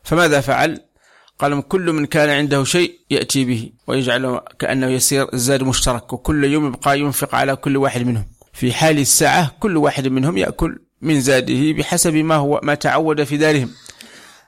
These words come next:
يأكل صباحا وربما كذلك في منتصف النهار وربما في العشية كذلك، ولكن عندما يقل الزاد يجمعه، نعم، جميعاً،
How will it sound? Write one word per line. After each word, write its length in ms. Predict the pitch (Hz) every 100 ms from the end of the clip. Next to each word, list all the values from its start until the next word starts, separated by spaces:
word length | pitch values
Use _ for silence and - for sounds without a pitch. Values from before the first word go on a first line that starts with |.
| _ -
يأكل 320 | 135 131 131
صباحا 440 | - 123 135 135 139
وربما 500 | 127 131 123 127 127
كذلك 460 | 131 127 127 127
في 140 | 117 123
منتصف 420 | 120 123 127 120
النهار 320 | 123 123 156
وربما 340 | 160 123 139
في 100 | 131
العشية 380 | 123 120 117 127
كذلك، 400 | 123 120 120 -
ولكن 340 | 135 147 143 127
عندما 600 | 139 135 139 147 - -
يقل 460 | 127 127 - 165 143
الزاد 520 | 123 117 147 165 - - _ -
يجمعه، 840 | 151 151 139 143 123 123 123 139
نعم، 320 | 135 117 143 147 - - _ - _
جميعاً، 640 | 117 127 151 143 135 156